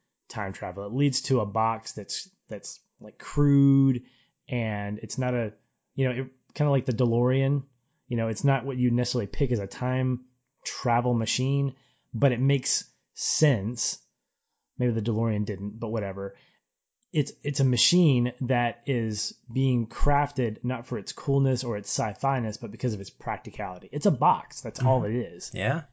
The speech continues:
Speaker 1: And, and the fact that they are being very practical in how they build certain things and how they approach certain things, I think that's very, it's different from what we see in time travel movies.
Speaker 2: It is. And it's also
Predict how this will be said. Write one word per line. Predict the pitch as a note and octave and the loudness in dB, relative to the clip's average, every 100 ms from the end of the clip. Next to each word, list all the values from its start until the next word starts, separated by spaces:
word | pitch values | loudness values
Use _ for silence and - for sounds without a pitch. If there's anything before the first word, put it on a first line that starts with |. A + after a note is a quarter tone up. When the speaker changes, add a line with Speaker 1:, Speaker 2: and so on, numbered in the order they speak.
| - | -4
Speaker 1:
And, | D3 A#2 - - | -2 -2 -6 -2
and | B2+ A#2+ | 0 0
the | |
fact | - C#3 C#3 B2 | 2 2 2 0
that | A#2+ G#2+ - - - - _ _ _ B2 | 0 -2 -8 -20 -20 -20 _ _ _ -2
they | C#3+ C#3+ | 2 2
are | C3 C3 B2 A#2 G#2+ - - | 2 0 0 -2 -4 -10 -4
being | C3+ B2 | 0 2
very | B2+ A2+ | 0 -2
practical | - B2 A#2+ - B2 | -2 -4 -2 -4 -4
in | - A#2 A2 | -2 -4 -4
how | - C3 | -2 0
they | B2 A2+ | 0 -2
build | G2 A2+ G#2+ | -2 -4 -4
certain | - A2 G2 | -4 -6 -8
things | - A2 F#2+ F#2+ | -8 -8 -8 -10
and | G#2 | -12
how | - A#2+ | -8 -6
they | A2 G#2 | -6 -6
approach | G2+ - A2 G#2+ | -8 -2 0 0
certain | - G2+ G2 | -6 -8 -8
things, | - A2+ G#2+ - | -6 -6 -6 -4
I | |
think | D3 E3+ | -4 -2
that's | D3+ | -2
very, | C3+ D3 C3+ A#2 - _ _ _ _ _ _ _ _ - | 2 4 4 2 -6 _ _ _ _ _ _ _ _ -4
it's | C#3 | -2
different | B2 F3 E3 C3 | 4 2 4 0
from | A#2 B2 | 2 0
what | A#2+ | 0
we | A2 | -2
see | - D3+ C3+ A2+ A#2 | -2 2 2 2 -2
in | G#2+ G#2 - | -6 -6 -10
time | - A2+ G#2+ | -6 -4 -4
travel | G2 F#2 | -8 -10
movies. | F#2+ F#2 - - - _ _ _ - | -10 -12 -14 -14 -14 _ _ _ -6
Speaker 2:
It | C#3+ | 0
is. | D#3+ G2+ - | 2 0 -4
And | C3+ | -2
it's | B2+ | 2
also | C#3+ D3+ C3+ A#2+ A#2 | 4 4 4 4 2